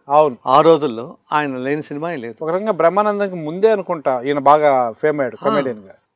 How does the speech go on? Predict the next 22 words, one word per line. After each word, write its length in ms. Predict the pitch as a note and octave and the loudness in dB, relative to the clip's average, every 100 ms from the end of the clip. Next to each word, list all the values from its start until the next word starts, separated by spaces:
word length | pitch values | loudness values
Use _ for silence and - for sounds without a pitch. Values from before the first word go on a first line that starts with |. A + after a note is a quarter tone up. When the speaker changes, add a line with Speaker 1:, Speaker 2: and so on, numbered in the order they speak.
| C#3+ | -14
Speaker 2:
జూన్ 260 | A#2+ D#3 | -10 -6
రెండు 200 | C3+ D3+ | -4 2
వేల 100 | F3 | 2
పదిలో 400 | C#3+ B2+ B2+ A2 - _ _ | 0 -6 -6 -8 -14 _ _
Speaker 1:
మ్మ్. 180 | C#3+ B2+ G2 | -10 -10 -6
Speaker 2:
హెల్త్ 240 | E3+ F3+ D#3 | -6 -6 -12
ఇష్యూ 220 | - A2 | -10 -12
వచ్చింది, 280 | - A2+ G#2 | -12 -18 -18
ఇతనికి 320 | B2+ G#2+ A#2 _ | -20 -20 _ _
ప్రాబ్లం 280 | C#3+ C#3 A#2+ | -2 -2 -4
వచ్చింది. 300 | A2 - A#2 _ _ _ D3 | -10 -20 -20 _ _ _ -10
Speaker 1:
ఓకే. 260 | - - - | -10 -20 -2
Speaker 2:
బ్రెయిన్ 260 | C3+ F3 | 0 0
స్ట్రోక్ 360 | - - C3+ C3 | -6 -6 -6 -6
వచ్చి, 560 | A#2+ - A2 G#2+ B2 D3+ - | -14 -10 -10 -10 -14 -14 -10
Speaker 1:
ఆ. 220 | C3+ A#2+ G2+ _ _ _ _ _ _ C#3 | -10 -10 -16 _ _ _ _ _ _ -12
Speaker 2:
ఆ, 260 | B2 A#2+ - | -10 -10 -4
కేర్ 180 | E3+ E3 | -4 -2
హాస్పిటల్లో 800 | D3 - C3+ D#3 F3 E3 B2 A2+ | -6 -6 -12 -8 -8 -6 -8 -10
హైదరాబాద్ 300 | C3+ C3 B2 | -8 -6 -8
అడ్మిట్ 220 | A2+ B2 | -10 -12
అయ్యాడు. 280 | A2+ A2+ _ | -14 -18 _